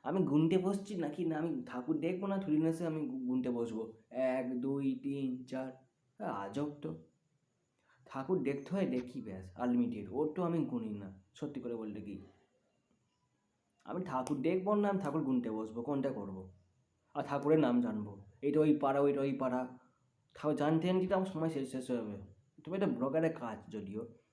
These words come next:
হ্যাঁ, এটা ব্লগারের কাজ যে আমি কোথায় গেছি,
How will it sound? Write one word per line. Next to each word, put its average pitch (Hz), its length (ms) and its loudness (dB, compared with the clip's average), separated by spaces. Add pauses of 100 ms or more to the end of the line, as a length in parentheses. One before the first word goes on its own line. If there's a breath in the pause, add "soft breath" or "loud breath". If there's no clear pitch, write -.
(480 loud breath)
হ্যাঁ, 196 160 8
এটা 151 200 6
ব্লগারের 156 380 4
কাজ 113 220 -2
যে 120 80 2
আমি 127 100 2
কোথায় 127 280 0
গেছি, 143 560 2